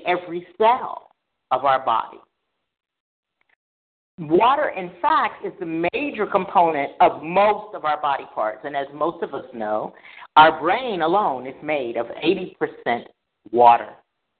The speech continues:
We know that water is an environment that helps to flush waste.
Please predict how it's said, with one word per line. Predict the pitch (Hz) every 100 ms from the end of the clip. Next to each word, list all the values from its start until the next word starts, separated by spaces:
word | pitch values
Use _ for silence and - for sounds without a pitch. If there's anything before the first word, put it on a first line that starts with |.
| _ _ _ _ _ _ _ _ _ _ _ _ _ -
We | 156
know | 156 165
that | 202 175
water | 135 139 135 - 123 - _ _ _ _
is | 175 160 - -
an | 156 156
environment | 151 139 151 165 170 -
that | 170
helps | - 151 156 - -
to | 170 170 - - _ -
flush | 170 180 -
waste. | 185 262 -